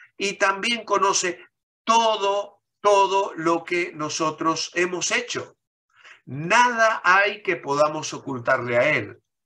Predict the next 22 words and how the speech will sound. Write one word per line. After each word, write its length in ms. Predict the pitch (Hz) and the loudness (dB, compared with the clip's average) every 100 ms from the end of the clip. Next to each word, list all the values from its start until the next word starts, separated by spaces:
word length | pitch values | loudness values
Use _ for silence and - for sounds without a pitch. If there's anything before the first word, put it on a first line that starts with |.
| _ _ | _ _
No 440 | 135 147 185 214 214 | -10 2 6 6 4
podemos 420 | 180 185 185 170 | 4 4 2 -2
pretender 540 | 160 151 143 143 160 | -4 -4 -6 -4 -2
enterrar 720 | 156 147 143 135 131 185 226 | -2 -2 -2 -2 2 0 2
nuestros 360 | 190 156 160 151 | -2 -4 -6 -8
pecados 500 | 147 143 151 151 147 | -8 0 2 2 0
debajo 500 | 127 135 151 - 143 | -2 0 0 -2 -6
de 60 | 139 | -4
una 120 | 131 | -4
alfombra. 720 | 123 117 196 196 127 - - _ _ _ _ _ | -6 -2 -2 0 -2 -4 -10 _ _ _ _ _
Quizá 380 | 143 139 185 180 | -4 0 2 2
podamos 480 | 180 165 165 165 151 | 6 6 6 4 -2
ocultárselo 800 | 147 139 131 165 170 - 156 143 | -6 -10 -4 -2 0 -2 0 0
a 40 | |
los 180 | 139 120 | 0 -2
demás, 540 | 120 139 214 214 - - | -2 0 0 0 -6 -6
pero 280 | 139 131 | -4 -2
no 180 | 135 180 | -2 0
a 80 | 190 | -2
Dios. 580 | 190 269 - - - _ _ _ _ _ _ _ _ _ _ _ _ _ _ _ _ _ _ _ _ _ _ - | -2 -6 -6 -8 -16 _ _ _ _ _ _ _ _ _ _ _ _ _ _ _ _ _ _ _ _ _ _ -18
Necesitamos 1500 | 139 139 156 151 160 143 135 123 180 208 147 143 - - _ _ _ | -12 -4 -2 -2 -4 -4 -6 -2 0 0 -2 -6 -10 -16 _ _ _
avanzar 1200 | 151 151 151 143 131 120 - 196 202 170 151 147 | 4 6 6 4 0 -4 -4 0 2 4 2 -4